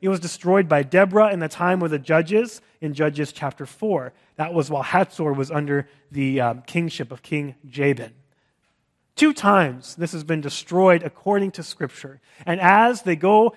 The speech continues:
and they dig down into the different strata of the archaeological remains at Hatzor, they have found two different destruction, destruction levels that match up with those timelines perfectly. And so I have a picture here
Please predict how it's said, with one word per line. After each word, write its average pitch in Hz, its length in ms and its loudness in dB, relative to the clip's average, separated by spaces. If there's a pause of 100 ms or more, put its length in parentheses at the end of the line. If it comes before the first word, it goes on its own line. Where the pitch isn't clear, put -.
(100)
and 165 100 -6
they 165 80 -2
dig 180 320 -2
down 196 420 4
into 180 240 -10
the 165 100 -6
different 165 300 -6
strata 190 600 2
of 180 200 -2
the 165 140 -8
archaeological 175 760 0
remains 160 420 -2
at 147 60 -12
Hatzor, 202 560 0 (240)
they 190 80 0
have 170 180 -4
found 160 360 -2 (100)
two 254 380 -4 (260)
different 185 440 -2
destruction, 160 720 -6 (600)
destruction 156 540 -2
levels 127 440 -4 (200)
that 147 120 -2
match 165 300 2
up 165 140 -2
with 139 100 -6
those 143 160 -6
timelines 123 720 -6 (180)
perfectly. 143 520 -6 (560)
And 151 80 -12
so 175 80 4
I 160 40 10
have 151 60 2
a 151 60 -2
picture 190 340 -2
here 139 400 -4